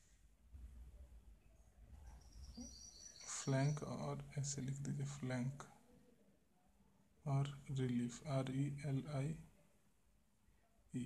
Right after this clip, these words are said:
एफ़। ठीक है, तो ये है flank surface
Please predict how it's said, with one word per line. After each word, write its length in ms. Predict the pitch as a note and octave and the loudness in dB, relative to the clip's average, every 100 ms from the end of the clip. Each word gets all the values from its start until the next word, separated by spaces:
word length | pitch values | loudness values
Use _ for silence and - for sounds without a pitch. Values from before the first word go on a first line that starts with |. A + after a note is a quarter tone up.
| E3+ | -4
एफ़। 340 | - - - - - - - - _ _ _ _ _ | -8 -10 -12 -14 -20 -20 -20 -20 _ _ _ _ _
ठीक 180 | - E3 | -2 -2
है, 140 | C#3 - - - - - - - - - - - - - - - - | -2 -6 -16 -20 -20 -20 -20 -20 -20 -20 -20 -20 -20 -20 -20 -20 4
तो 300 | E3+ E3+ E3 - - - - - - | 6 6 2 -10 -18 -20 -20 -20 0
ये 180 | D#3 E3 | 8 12
है 220 | D3+ E3 | 12 12
flank 420 | D#3 C#3 B2+ C3+ | 10 12 12 12
surface 500 | C3+ C#3+ C#3 D#3+ D#3+ | 12 10 8 6 8